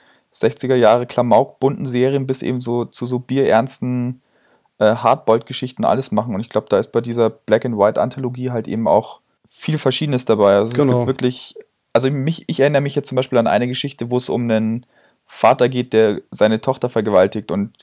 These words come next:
Speaker 1: wo Batman sich halt, ihm halt quasi, quasi klar macht, dass er, was er da macht, scheiße ist und ihm halt Angst einjagt.
Speaker 2: Mhm.
Speaker 1: Und das sind halt so Ge-, so Geschichten, die man halt eben sonst nicht so mitkriegt, dass, dass sich Batman eben halt auch um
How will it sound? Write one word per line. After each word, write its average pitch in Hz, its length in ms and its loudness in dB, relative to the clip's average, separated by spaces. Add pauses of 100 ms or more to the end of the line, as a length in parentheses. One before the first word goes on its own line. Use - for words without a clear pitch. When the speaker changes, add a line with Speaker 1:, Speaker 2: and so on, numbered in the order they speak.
(120)
Speaker 1:
wo 113 100 -6
Batman 110 400 2
sich 120 180 -8
halt, 110 180 2 (120)
ihm 123 160 -2
halt 110 200 0
quasi, 107 340 2
quasi 113 300 -2
klar 110 200 4
macht, 107 260 2
dass 107 140 0
er, - 160 0
was 107 220 0
er 104 140 4
da 104 80 6
macht, 104 240 2
scheiße 120 300 4
ist 101 120 -2
und 101 80 0
ihm 107 120 0
halt 101 160 2
Angst - 220 0
einjagt. 92 480 2
Speaker 2:
Mhm. 123 360 -4 (280)
Speaker 1:
Und 113 120 -4
das - 100 0
sind 127 140 -4
halt 135 120 2
so - 100 -2
Ge-, 113 300 -4
so 127 160 -2
Geschichten, 127 420 -6
die 123 120 0
man 113 180 4
halt 110 140 2
eben 113 180 -4
sonst 120 380 -2
nicht 131 220 -4
so 135 100 -2
mitkriegt, 117 420 -2
dass, - 380 -2
dass 117 160 0
sich - 160 -12
Batman 107 320 4
eben 113 200 -2
halt 101 140 2
auch 78 160 2
um 107 340 -2